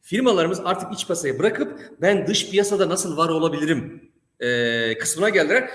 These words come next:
Bunun iki önemli özelliği var. Birincisi biliyorsunuz biz cari açığı olan bir fi-, e, ülkeyiz. Cari açığı kapatmak için çok büyük para. Sıcak paranın Türkiye'ye gelmesi.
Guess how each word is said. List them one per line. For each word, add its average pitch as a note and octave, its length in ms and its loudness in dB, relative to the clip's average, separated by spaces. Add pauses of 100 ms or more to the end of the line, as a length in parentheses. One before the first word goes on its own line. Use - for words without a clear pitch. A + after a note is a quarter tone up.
(140)
Bunun A#3 100 4
iki C#4+ 220 2
önemli F#3+ 260 4
özelliği C#3+ 460 2
var. C4 200 -2 (220)
Birincisi G3 340 -4
biliyorsunuz G3 380 -4
biz - 200 -14
cari E3 300 0
açığı D#3+ 200 -2
olan D3 200 0
bir B2 60 -10
fi-, - 280 -20
e, - 120 -14
ülkeyiz. - 680 -10 (440)
Cari D3+ 280 2
açığı E3+ 200 -4
kapatmak D#3 380 -8
için D#3+ 100 -14
çok C#3+ 200 -12
büyük B2 180 -10
para. G2+ 240 -6 (100)
Sıcak - 280 2
paranın E3+ 220 0
Türkiye'ye A#2+ 340 -4
gelmesi. G2 420 -6